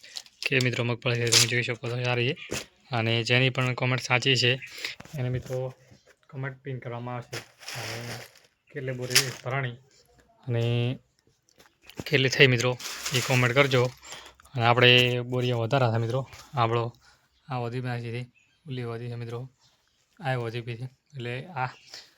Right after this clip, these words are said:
બેઠો આથી અમનો અમનો મિત્રો હવે આ બાકી છે આટલો આટલો ટુકડો. ચાર પાંચ બોરી જે થાય બાકી હોય. અને મિત્રો જણાવજો કોમેન્ટ કરી કે આપણે એ બોરીએ કેટલી ભરાણી છે. જેની સાચી કોમેન્ટ છે એને મિત્રો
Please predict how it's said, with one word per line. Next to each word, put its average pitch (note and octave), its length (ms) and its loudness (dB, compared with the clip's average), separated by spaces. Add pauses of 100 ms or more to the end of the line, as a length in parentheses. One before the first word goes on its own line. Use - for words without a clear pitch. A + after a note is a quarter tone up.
(280)
બેઠો B2+ 420 2 (200)
આથી C#3 220 0
અમનો C3+ 200 4
અમનો C3 180 2
મિત્રો C3 280 2
હવે B2+ 280 4
આ B2 60 4
બાકી B2+ 280 6
છે B2 60 6
આટલો A#2+ 220 2
આટલો A#2+ 140 -4
ટુકડો. B2 320 -8 (720)
ચાર B2+ 180 -10
પાંચ B2 260 -4 (120)
બોરી A#2+ 240 -4
જે A#2+ 140 -4
થાય A2+ 400 -4 (340)
બાકી A#2 320 0
હોય. B2 160 -4 (720)
અને A#2 340 -6
મિત્રો A#2+ 380 -4 (260)
જણાવજો B2+ 320 2
કોમેન્ટ A#2 340 -4
કરી A#2+ 140 -2 (600)
કે A#2+ 460 0
આપણે A#2+ 300 2
એ A#2+ 40 2
બોરીએ A#2 320 -2
કેટલી A#2 340 -6
ભરાણી A2+ 360 -2
છે. - 460 0 (960)
જેની A#2+ 260 0
સાચી A#2+ 240 2
કોમેન્ટ A#2+ 360 2
છે A#2 160 0
એને A2 120 0
મિત્રો A2+ 320 -2